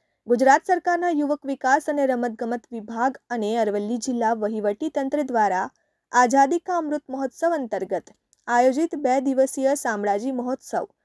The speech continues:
બે હજાર ત્રેવીસનો પ્રથમ દિવસે પ્રારંભ કરાયો હતો. ગઈકાલે પ્રથમ દિવસે કૃષ્ણલીલા, કૃષ્ણ ભક્તિ અને કૃષ્ણ ભજન અને રાસનો ખાસ કલાકારો દ્વારા ભજવવામાં આવ્યા હતા. સમગ્ર શામળાજી મંદિર પરિસર કૃષ્ણમય બન્યું હતું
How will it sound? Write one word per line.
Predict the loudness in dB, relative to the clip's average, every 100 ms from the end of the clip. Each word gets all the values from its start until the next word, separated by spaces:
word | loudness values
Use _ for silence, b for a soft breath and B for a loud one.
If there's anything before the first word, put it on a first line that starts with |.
| _ _ _ 2
બે | 4
હજાર | 4 4 4
ત્રેવીસનો | 2 -2 -4 -4 -8 -4
પ્રથમ | -4 -4 -6 -6
દિવસે | -4 -4 -2 -4
પ્રારંભ | 0 0 2 0 -2
કરાયો | -4 -4 -4 -4
હતો. | -6 -8 -8 _ _ _ _ _ _ 0
ગઈકાલે | 4 4 6 4 4
પ્રથમ | 0 -2 -2 -2
દિવસે | 2 0 0 -4
કૃષ્ણલીલા, | -4 -8 -6 -4 -2 2 4 2 -2 _ _ _ -8
કૃષ્ણ | -6 -2 -2
ભક્તિ | 0 0 -2 0
અને | 2 2 0 -2
કૃષ્ણ | -4 -4 -4 -8
ભજન | -4 0 0 0
અને | -2 0
રાસનો | 4 4 2 -4 -8 -8
ખાસ | -4 -2 -2 -2
કલાકારો | -4 -2 -2 0 0
દ્વારા | 2 2 2
ભજવવામાં | -2 -4 -6 -2 -2 -2 -2
આવ્યા | -2 -2 -6 -4
હતા. | -2 -2 _ _ _ _ _ _ -6
સમગ્ર | 0 2 2 2
શામળાજી | 2 2 4 4 4
મંદિર | 0 0 0 0
પરિસર | -2 -2 -2 -2 -2
કૃષ્ણમય | -6 -10 -6 -4 -2 0
બન્યું | -2 -2 -8
હતું | -8 -8